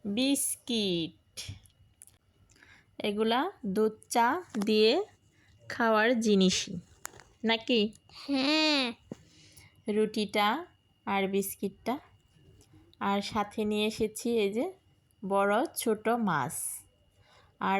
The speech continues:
Speaker 1: আমি আজকে এই বড় নলা মাছ দিয়ে, ফুলকপি দিয়ে, সিম দিয়ে রান্না করব। তে বন্ধুরা দেখুন আর সাথেই থাকুন,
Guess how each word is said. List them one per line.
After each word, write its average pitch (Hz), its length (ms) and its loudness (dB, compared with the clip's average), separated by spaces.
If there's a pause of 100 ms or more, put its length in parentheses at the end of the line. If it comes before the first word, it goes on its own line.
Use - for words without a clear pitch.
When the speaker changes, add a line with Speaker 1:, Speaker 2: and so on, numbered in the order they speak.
(160)
Speaker 1:
আমি 202 180 0 (160)
আজকে 220 380 -4 (720)
এই 190 140 0 (180)
বড় 196 200 0 (220)
নলা 190 240 2 (100)
মাছ 196 160 2 (200)
দিয়ে, 202 220 0 (720)
ফুলকপি 202 680 -4 (100)
দিয়ে, 208 180 0 (120)
সিম 190 260 0 (180)
দিয়ে 208 200 0 (840)
রান্না 190 420 0 (120)
করব। 185 260 -2 (720)
তে 196 100 -4 (140)
বন্ধুরা 196 440 -2 (800)
দেখুন 190 360 -4 (800)
আর 214 120 2 (680)
সাথেই 208 440 -2 (160)
থাকুন, 185 360 -6